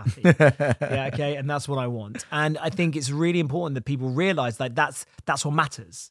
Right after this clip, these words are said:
Speaker 1: is,
Speaker 2: Mm-hmm.
Speaker 1: you know, what, what works for your business. I love that, and I wanna drill into that a bit about when people think about what is the, where should you be spending your time?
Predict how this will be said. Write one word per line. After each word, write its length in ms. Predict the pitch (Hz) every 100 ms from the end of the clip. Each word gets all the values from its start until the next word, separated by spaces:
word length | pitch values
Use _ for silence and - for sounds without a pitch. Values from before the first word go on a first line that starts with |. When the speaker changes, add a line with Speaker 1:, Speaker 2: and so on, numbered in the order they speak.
| -
Speaker 1:
is, 160 | 101 104
Speaker 2:
Mm-hmm. 80 | 131
Speaker 1:
you 80 | 151
know, 40 | 143
what, 80 | 165
what 160 | 175 165
works 220 | 165 -
for 80 | 147
your 240 | 151 143
business. 580 | 160 127 123 127 - - _ _ _ _ _ -
I 60 | 151
love 180 | 208 247
that, 100 | 226
and 20 |
I 140 | 160 180
wanna 160 | 180
drill 180 | 139 185
into 140 | 208 165
that 80 | 139
a 40 |
bit 260 | 123 202 208
about 500 | 139 147 139 135 135
when 240 | 147 156 175
people 240 | 202 185
think 380 | 151 - 151 139
about 260 | 123 120
what 240 | 120 131 143
is 200 | 135 113
the, 320 | 135 127 127
where 240 | 131 147 160
should 180 | 175
you 80 | 151
be 80 | 147
spending 320 | - 131 123
your 120 | 139
time? 440 | 156 226 - 113